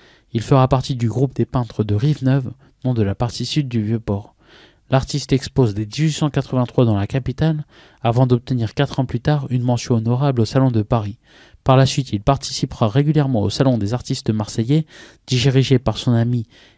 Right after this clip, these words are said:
Édouard Crémieux, dont il deviendra membre du jury. Une carrière sans zone d'ombre,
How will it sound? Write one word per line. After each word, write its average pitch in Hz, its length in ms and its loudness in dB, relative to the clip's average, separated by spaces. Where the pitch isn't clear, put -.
Édouard 139 300 4
Crémieux, 143 420 2
dont 135 100 -2
il 131 180 -2
deviendra 127 520 4
membre 123 340 4
du 110 100 0
jury. 107 380 0
Une 131 140 -2
carrière 135 420 2
sans 160 160 2
zone 127 220 2
d'ombre, 143 420 0